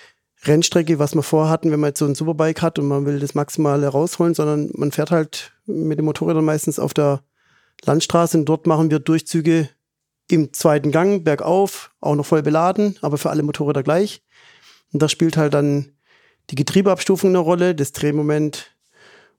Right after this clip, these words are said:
und da schneiden dann die Superbikes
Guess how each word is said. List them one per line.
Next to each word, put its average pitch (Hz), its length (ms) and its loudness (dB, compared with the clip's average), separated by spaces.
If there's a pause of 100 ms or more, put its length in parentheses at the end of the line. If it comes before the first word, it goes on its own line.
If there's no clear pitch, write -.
und 135 540 -4 (140)
da 131 160 0
schneiden 139 400 0
dann 139 200 0
die 143 300 -4 (520)
Superbikes 156 840 0